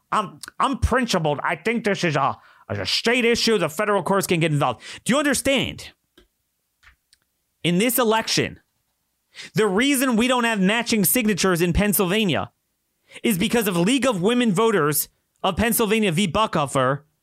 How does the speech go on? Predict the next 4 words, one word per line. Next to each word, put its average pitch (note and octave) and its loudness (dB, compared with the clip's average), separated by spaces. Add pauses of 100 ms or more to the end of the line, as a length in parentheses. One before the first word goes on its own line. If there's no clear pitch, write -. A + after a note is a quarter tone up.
(1800)
August G#3 0
seventh, G#3+ 0
twenty G3 2
twenty. E3 0